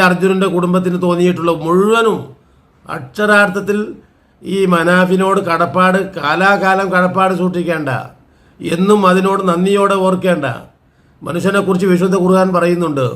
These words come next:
"ഇന്നൽ ഇൻസാന ലി റബ്ബിഹി ലകനൂദ്."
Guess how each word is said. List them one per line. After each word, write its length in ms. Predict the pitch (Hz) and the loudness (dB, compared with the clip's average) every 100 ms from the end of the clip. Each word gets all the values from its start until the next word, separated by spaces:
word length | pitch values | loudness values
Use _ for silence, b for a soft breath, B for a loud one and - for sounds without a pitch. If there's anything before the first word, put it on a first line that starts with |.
| - b b b | -10 b b b
"ഇന്നൽ 440 | 165 170 190 202 180 | -8 -2 0 2 2
ഇൻസാന 400 | 175 180 185 190 185 | 0 0 2 2 2
ലി 40 | 175 | 2
റബ്ബിഹി 360 | 170 165 185 175 175 | 0 0 0 2 0
ലകനൂദ്." 680 | 165 160 160 180 175 135 | -2 -4 -2 0 -2 -2